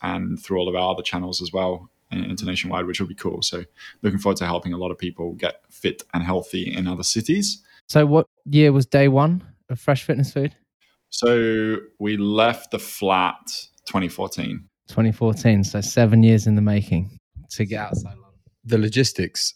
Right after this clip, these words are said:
Speaker 3: of, honestly, fascinates me about how it's deli-, how it's delivered every single night. 'Cause when I first heard about this, I was like, "Oh, they probably just deliver, like, Monday, maybe on a Wednesday or something, and just kind of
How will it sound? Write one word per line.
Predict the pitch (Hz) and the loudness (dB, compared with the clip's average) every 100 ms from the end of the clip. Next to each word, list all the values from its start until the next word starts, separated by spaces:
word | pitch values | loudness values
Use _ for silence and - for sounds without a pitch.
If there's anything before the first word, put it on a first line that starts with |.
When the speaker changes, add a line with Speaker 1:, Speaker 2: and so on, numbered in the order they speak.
| - | -2
Speaker 3:
of, | 110 87 90 - | 0 0 -4 -2
honestly, | 117 117 107 | 2 2 2
fascinates | 98 - 101 101 92 - | -2 -2 -2 -2 -4 0
me | 101 135 | 0 2
about | - 104 | 0 -2
how | 90 92 95 92 - | 0 0 0 -2 -8
it's | - | -2
deli-, | 123 117 - - - - | 0 0 -4 -20 -20 -10
how | - 120 | -2 2
it's | 120 120 | 2 0
delivered | 123 117 107 | 0 2 2
every | 107 101 | 0 0
single | 101 101 95 | 0 0 2
night. | 98 90 | 0 -2
'Cause | 95 - _ | -6 -8 _
when | 117 123 | 2 4
I | 135 | 4
first | 127 131 110 | 4 2 2
heard | - 107 | 2 0
about | 92 | -2
this, | 92 | -6
I | 92 | -8
was | 90 | -6
like, | - | -2
"Oh, | 95 | -2
they | 90 | -2
probably | 95 92 | -6 -6
just | 92 - | -6 -4
deliver, | 92 90 87 | -4 -2 -2
like, | 85 - - | -2 -6 -6
Monday, | 95 92 90 90 87 90 87 _ _ _ _ _ _ | -2 0 2 2 0 -4 -8 _ _ _ _ _ _
maybe | 104 107 107 | 4 4 4
on | 104 | 2
a | 101 | 2
Wednesday | 104 101 107 | 2 2 2
or | 101 | 0
something, | 101 104 | 0 0
and | 101 92 | 2 0
just | 98 | -2
kind | - 98 | -2 -2
of | 92 85 | -2 -6